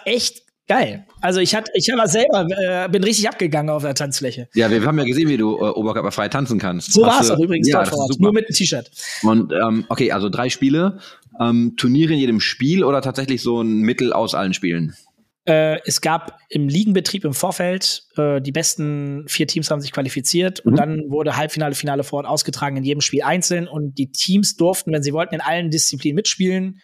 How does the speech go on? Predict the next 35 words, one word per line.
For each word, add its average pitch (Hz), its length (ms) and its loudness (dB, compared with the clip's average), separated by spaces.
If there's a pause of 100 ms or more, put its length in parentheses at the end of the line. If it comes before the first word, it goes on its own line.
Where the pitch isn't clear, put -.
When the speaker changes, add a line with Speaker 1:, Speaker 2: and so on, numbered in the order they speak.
(140)
Speaker 1:
oder 165 200 4
auch 143 140 0
nur 135 80 -6
in 127 60 -8
einer, 175 260 -2
wenn 165 100 -2
sie 156 80 -2
Bock 160 220 -6
hatten 151 160 -6
oder 131 220 -2
keine 131 240 -8
Teams 156 180 -4
stellen 139 220 -4
konnten. 131 340 -10 (320)
So 139 140 -4
war 139 100 2
dann 123 180 -6
etwa 131 300 -10
der 123 120 -4
Ablauf. 120 220 -8
Und 139 60 -4
der 151 100 0
Vorlauf 165 440 0
war, 151 100 -2
glaub 143 140 -2
ich, 139 120 -6
zweieinhalb 151 720 -2
Monate 139 600 -4
Online-Liga, 127 540 -6
circa. 147 360 -2 (400)
Speaker 2:
Okay. 165 200 6 (840)
Wer 107 80 2
hat 101 80 0
denn 101 80 2
gewonnen? 95 320 0